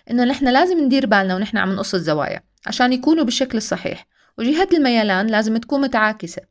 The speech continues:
يعني زوايا القص ما يكونوا مايلين بنفس الاتجاه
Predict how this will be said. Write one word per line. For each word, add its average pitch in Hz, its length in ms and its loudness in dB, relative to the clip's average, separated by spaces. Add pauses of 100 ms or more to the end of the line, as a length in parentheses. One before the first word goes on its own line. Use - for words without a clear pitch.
(180)
يعني 214 220 0
زوايا 262 360 4
القص 208 320 0
ما 254 100 4
يكونوا 254 340 0
مايلين 233 400 2
بنفس 269 320 0
الاتجاه 262 640 2